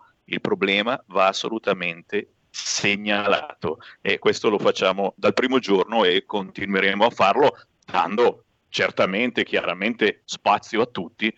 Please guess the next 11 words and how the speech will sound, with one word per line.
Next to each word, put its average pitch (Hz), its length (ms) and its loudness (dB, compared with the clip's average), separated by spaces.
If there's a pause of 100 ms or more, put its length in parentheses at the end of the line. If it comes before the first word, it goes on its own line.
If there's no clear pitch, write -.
(140)
Chiunque 101 460 2
abbia 90 260 0
qualche 98 340 0
cosa 120 600 4
da 110 240 0
dire 110 440 0
su - 200 -4
qualunque 110 800 4
caso 107 580 4
o 110 200 8
argomento 107 960 0